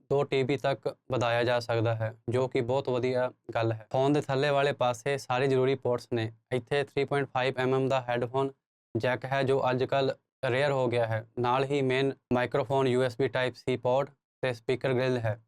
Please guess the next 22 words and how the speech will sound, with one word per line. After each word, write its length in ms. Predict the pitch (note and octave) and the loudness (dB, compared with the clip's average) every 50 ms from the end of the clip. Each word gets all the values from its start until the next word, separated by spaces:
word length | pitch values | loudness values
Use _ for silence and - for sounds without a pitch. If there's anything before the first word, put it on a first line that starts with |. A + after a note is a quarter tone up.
| _ - C#3 | _ -8 -6
ਉੱਤੇ 200 | - - D3+ D3 | -2 0 0 2
ਵਾਲੇ 200 | D3 D3 D3+ D3 | 2 2 2 2
ਪਾਸੇ 340 | D3 C3+ B2+ B2+ - - C#3+ G#2+ C3+ | 2 0 0 0 0 -2 -2 0 0
ਇੱਕ 100 | C3+ C3 | -2 -2
ਸੈਕੰਡਰੀ 360 | - - - C3 B2 B2 C3+ | -6 -6 -4 -2 0 0 0
ਸਪੀਕਰ 360 | C3+ - - B2+ A#2 - C#3 C3 | -2 -2 -4 -4 -2 0 0 0
ਵੀ 80 | C3+ | 0
ਦਿੱਤਾ 280 | A#2+ B2 A#2 - A#2 A2+ | 0 -2 -2 -2 -2 0
ਗਿਆ 140 | A2 A2 G#2+ | 0 0 -2
ਹੈ। 100 | G#2+ - - | -2 -2 -2
ਤਾਂ 180 | C3+ C3+ C#3+ | 0 0 2
ਜੇ 160 | C#3+ B2+ C#3+ C#3+ | 2 2 2 2
ਮੈਂ 160 | D3 D3 C#3+ | 2 0 0
overall 400 | C#3 C3+ C3 C#3 C#3+ C#3+ C#3+ C3 | 0 0 2 2 2 2 2 2
ਡਿਜ਼ਾਈਨ 320 | C3 A#2+ B2 A#2+ B2 C3+ | 2 2 2 2 2 2
ਦੀ 120 | D3 D3 C3+ | 2 2 2
ਗੱਲ 160 | C3+ B2+ B2+ | 2 0 0
ਕਰਾਂ 260 | - C3 C3 C3+ C3+ | -2 -2 0 0 -2
ਤਾਂ 220 | A#2+ - C3+ C3+ | -2 0 0 0
Vivo 300 | B2+ A#2+ A#2+ A#2+ C3+ C#3 C3 | 2 2 2 2 2 2 2
ਵਾਈ 160 | B2+ B2 B2 | 2 2 0
ਨਾਈਨਟੀਨ 400 | B2 B2 A#2+ A#2+ A#2 C3+ C3+ | 0 0 0 0 0 0 -2